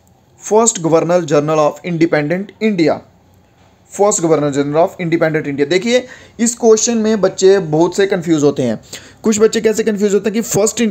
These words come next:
फर्स्ट जो इंडिया का गवर्नर था उसको लिखाते हैं, कुछ लिखते हैं इंडिपेंडेंस। क्वेश्चन ध्यान से पढ़िए, यहाँ पे पूछा है कि स्वतंत्रता के बाद, आज़ादी के बाद कौन थे पहले गवर्नर जनरल, ठीक है, तो वो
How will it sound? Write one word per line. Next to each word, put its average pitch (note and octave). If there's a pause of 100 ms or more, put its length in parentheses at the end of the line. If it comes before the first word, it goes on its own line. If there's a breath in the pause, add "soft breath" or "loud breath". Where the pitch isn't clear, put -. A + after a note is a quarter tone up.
फर्स्ट G#3+
जो G#3+
इंडिया G3+
का G#3+
गवर्नर F#3+
था G3+ (100)
उसको G#3
लिखाते G#3+
हैं, A3 (300 soft breath)
कुछ F#3+
लिखते F#3+
हैं G#3+
इंडिपेंडेंस। C#3+ (140)
क्वेश्चन G#3
ध्यान G#3+
से G#3+
पढ़िए, G#3+
यहाँ G#3+
पे A3
पूछा G3+
है A3+ (480 loud breath)
कि A#3+
स्वतंत्रता G3+
के A3
बाद, D#3+
आज़ादी F3
के A#3
बाद E3
कौन F3+
थे F#3
पहले D#3
गवर्नर A#2+
जनरल, G#2+
ठीक D#3+
है, A#3+ (360 soft breath)
तो G#3+
वो F#3+